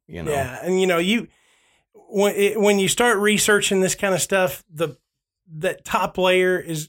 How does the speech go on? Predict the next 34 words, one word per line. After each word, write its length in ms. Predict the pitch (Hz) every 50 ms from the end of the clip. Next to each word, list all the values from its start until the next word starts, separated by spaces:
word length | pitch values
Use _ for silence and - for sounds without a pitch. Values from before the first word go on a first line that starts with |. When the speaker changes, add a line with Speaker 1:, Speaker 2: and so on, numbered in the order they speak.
| _
Speaker 2:
is 180 | - 170 170 156
gonna 200 | 143 160 160 160 160
be 200 | 147 165 160 160
all 240 | 156 156 165 165 156
the, 300 | 143 151 151 143 135 - _ _ _ _ _ _ _ _ _ _ _ _ _ _ _ _ _ _ _ _ _ _ _
"Here 200 | _ 254 302 269
it 80 | 233
is 320 | 208 208 208 208 208 185 175
in 60 | 180
a 60 | 165
nice 300 | 160 170 185 190 180 -
little 160 | 196 196 185
bow, 520 | 165 151 147 180 196 196 196 196 190 185 175
and 320 | 156 147 151 147 147 147 165
this 180 | 170 160 -
is 140 | 170 156 151
exactly 600 | 151 147 147 156 180 185 185 180 - - 175 170
what 320 | 165 160 165 165 156 160 _
the 80 | 147 135
media 680 | 139 160 180 196 208 202 196 196 185 180 170 - - - _
and 260 | 156 156 147 143 147 -
Hollywood 680 | - 185 190 190 190 185 180 180 180 180 180 180 175 156
Speaker 1:
Mm-hmm. 140 | 101 101 98
Speaker 2:
says 460 | 175 180 175 170 170 165 156 147 139
that 220 | 139 139 127 127 - _ _
this 240 | - 208 202 - -
is 100 | 180 160
what 200 | 180 180 180 -
this 140 | - 170 151
stuff 340 | - - - 165 151 - -
is." 180 | 123 87 - _ _ _ _ _ _ _ _ _ _ _ _ _ _ _ _
Lucky 480 | 160 170 180 240 294 311 - - 247 202
for 180 | - - 202 208
you, 540 | 208 226 247 220 190 175 175 175 170 170